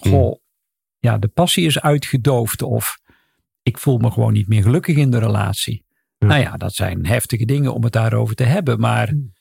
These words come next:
Speaker 2: je, je kunt dat niet blijven labelen als, als alleen maar burn-out. Burn-out, nogmaals, is het gevolg daarvan.
Speaker 1: Ja. Nou, ik denk dat misschien dat wel de fijne conclusie is. Ik weet niet of jij het ermee eens bent, maar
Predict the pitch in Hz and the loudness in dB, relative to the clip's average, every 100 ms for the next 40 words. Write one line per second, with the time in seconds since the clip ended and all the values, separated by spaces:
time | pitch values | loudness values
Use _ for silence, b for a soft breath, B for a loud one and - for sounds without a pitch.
0 | _ _ _ 160 131 - 131 131 147 135 | _ _ _ 0 0 2 0 2 0 2
1 | 123 135 175 - - 117 123 127 113 120 | 0 2 0 -2 -6 0 2 2 0 2
2 | 135 135 120 113 113 113 110 - - - | 2 2 0 0 0 -2 -2 -6 -6 -4
3 | 110 - - 120 127 123 117 107 113 117 | -4 -4 -2 0 0 0 0 0 0 0
4 | 143 117 127 - 127 110 104 107 110 - | 0 0 -2 -10 -4 -2 0 0 -2 -2
5 | 113 120 113 107 120 143 - 139 196 - | -4 -2 -2 -2 -4 -6 -4 -2 0 0
6 | 110 98 101 - _ - 107 - _ _ | -2 -2 -6 -12 _ -2 -2 -4 _ _
7 | _ _ _ _ - 165 131 120 123 120 | _ _ _ _ -4 -2 0 0 0 0
8 | 104 101 104 - 135 104 123 - 95 92 | 0 0 -2 -2 -2 0 -2 0 0 0
9 | 98 95 101 95 95 92 104 120 101 92 | -2 -2 -2 -2 -2 -4 -4 -4 -2 -2
10 | - - 98 92 95 90 87 90 90 110 | -4 -2 -2 0 -2 -2 -2 -2 0 -2
11 | 107 - 98 95 90 - | -4 -4 -2 -2 -4 -8